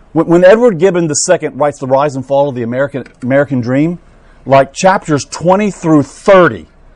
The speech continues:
are gonna be on the cell phone. Sorry, I know I shouldn't say it, but it is. And then the next ones are gonna be the twenty-four new, twenty-four hour news cycle, but I'll leave that to the side. Um, but we hand them these phones.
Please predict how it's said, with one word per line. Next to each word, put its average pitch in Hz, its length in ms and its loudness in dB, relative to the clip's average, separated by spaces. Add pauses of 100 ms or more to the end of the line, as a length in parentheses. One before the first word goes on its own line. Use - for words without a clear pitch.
(240)
are 139 100 2
gonna 139 160 2
be 139 200 -2
on 131 100 -2
the 110 80 -8
cell 123 340 -2
phone. 87 440 -8
Sorry, 120 360 2
I 127 120 -2
know 135 60 2
I 139 80 4
shouldn't 127 200 -6
say 104 160 -4
it, 95 60 -6
but 135 100 0
it 190 80 4
is. - 280 -2 (720)
And 156 160 2
then 185 220 2
the 143 140 2
next 180 280 0
ones 151 140 -2
are 143 60 -2
gonna 135 100 -2
be 135 80 -4
the 123 80 -6
twenty-four 135 420 -4
new, 127 200 -2 (300)
twenty-four 143 300 0
hour 120 200 0
news 127 180 -6
cycle, 113 240 -6
but 147 100 -10
I'll 139 160 2
leave 131 140 -2
that 113 120 -4
to 101 80 -12
the 92 100 -14
side. - 200 -16 (600)
Um, 139 420 4 (800)
but 165 200 4
we 170 220 2
hand 202 220 0
them 190 100 -2
these 156 200 -4
phones. 190 640 0